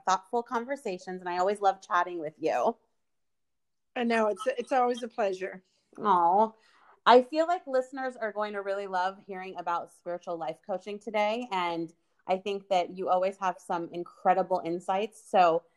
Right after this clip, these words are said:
Speaker 1: if it's cool with you, I just want to jump in. Uh, can we start with you telling us a little bit about your story as a coach and how you got started and build up to how you built this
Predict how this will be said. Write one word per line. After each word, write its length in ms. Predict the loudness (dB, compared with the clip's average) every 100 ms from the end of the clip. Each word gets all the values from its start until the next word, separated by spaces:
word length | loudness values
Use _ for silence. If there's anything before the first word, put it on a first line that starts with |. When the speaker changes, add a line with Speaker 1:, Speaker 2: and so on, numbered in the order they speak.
| _ -12
Speaker 1:
if 100 | -10
it's 140 | -10
cool 200 | 0 2
with 220 | 4 0
you, 140 | -2 0
I 100 | 0
just 180 | -4 -10
want 160 | -6
to 60 | -6
jump 340 | -6 -6 -6 -6
in. 360 | -4 -4 -4 -10 _ _ _ -4
Uh, 460 | 0 0 -2 -6 -8 -12
can 120 | -10
we 120 | -10 -6
start 300 | -2 -2 -2
with 180 | -6
you 140 | -8 -12
telling 340 | -10 -8 -6
us 120 | -8 -8
a 60 |
little 220 | -8 -6 -4
bit 160 | -4
about 220 | -4 -8
your 120 | -10 -12
story 480 | -10 -4 -4 -4 -6
as 160 | -6
a 60 | -8
coach 380 | _ -4 -4 -6
and 140 | -12 -6
how 320 | -4 -2 -4 -10 _ _
you 120 | -6 2
got 240 | 2 0
started 540 | -2 2 2 2 -4 -6
and 340 | -12 -12 -14 -12 -2
build 180 | -2 0
up 160 | 0 -2 -6
to 200 | -6 -4
how 280 | 0 0 0
you 160 | -4 -12 -6
built 300 | -4 -6 -10
this 140 | -10